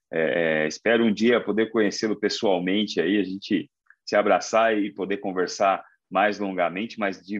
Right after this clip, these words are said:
antemão, professor Nivaldo, quero agradecer o senhor pelo seu precioso tempo aqui com a gente, por esse, por esse papo maravilhoso, onde a gente resgata,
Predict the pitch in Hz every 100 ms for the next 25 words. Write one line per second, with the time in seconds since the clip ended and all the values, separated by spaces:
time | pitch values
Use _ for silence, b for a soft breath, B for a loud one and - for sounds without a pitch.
0 | 107 107 - 98 95 107 110 - - 95
1 | - 110 101 98 117 101 92 b b b
2 | - 101 101 117 113 101 - 110 117 113
3 | - 87 104 - 101 104 104 104 101 -
4 | 107 95 - 117 139 - 120 127 113 -
5 | 107 110 98 104 - 87 80 87 95 95
6 | - _ _ _ _ - 90 101 - 110
7 | 90 - 101 - 87 - 98 - 95 85
8 | 82 104 123 120 95 95 113 123 113 92
9 | 92 101 110 95 101 90 85 107 131 -
10 | 113